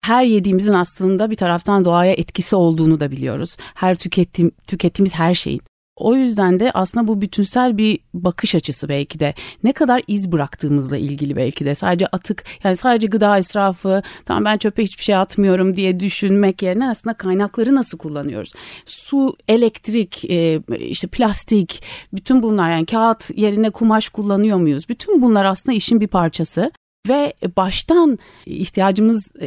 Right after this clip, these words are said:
kadar tüketmek, almak ve farkındalık bence. İlk başta farkındalık sanırım. Ne yapıyoruz, nerelerde eksiklerimiz var,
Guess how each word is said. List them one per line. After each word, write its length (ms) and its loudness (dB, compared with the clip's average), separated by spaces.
kadar 380 -2
tüketmek, 640 -8
almak 600 2
ve 440 0
farkındalık 760 2
bence. 480 0
İlk 420 -2
başta 280 0
farkındalık 600 -2
sanırım. 360 -4
Ne 300 4
yapıyoruz, 640 2
nerelerde 600 2
eksiklerimiz 580 -2
var, 120 2